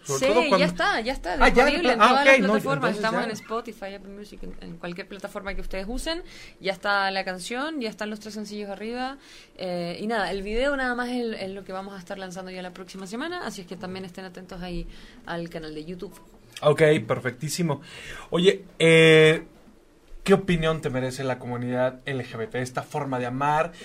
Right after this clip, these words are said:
Speaker 1: esta forma de entregarse a la vida.
Speaker 2: Me encanta.
Speaker 1: Ok.
Speaker 2: Me encanta. No hay, no hay límite para el amor.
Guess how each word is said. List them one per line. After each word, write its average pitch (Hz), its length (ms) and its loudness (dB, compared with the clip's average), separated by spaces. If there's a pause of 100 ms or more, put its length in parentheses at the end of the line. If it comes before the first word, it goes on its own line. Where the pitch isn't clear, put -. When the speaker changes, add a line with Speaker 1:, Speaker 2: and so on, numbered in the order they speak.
(220)
Speaker 1:
esta 131 260 -4
forma 139 240 0
de 131 60 2
entregarse 120 440 -4
a 117 40 -6
la 107 80 -6
vida. 101 180 -12 (1200)
Speaker 2:
Me 285 80 -6
encanta. 175 400 -4 (420)
Speaker 1:
Ok. 123 120 -8 (560)
Speaker 2:
Me 226 80 -4
encanta. 190 460 -6 (260)
No 202 240 -8
hay, 190 360 -4 (880)
no 202 120 -8
hay 233 120 -4
límite 160 280 -8
para 151 180 -6
el 156 80 -10
amor. 156 200 -12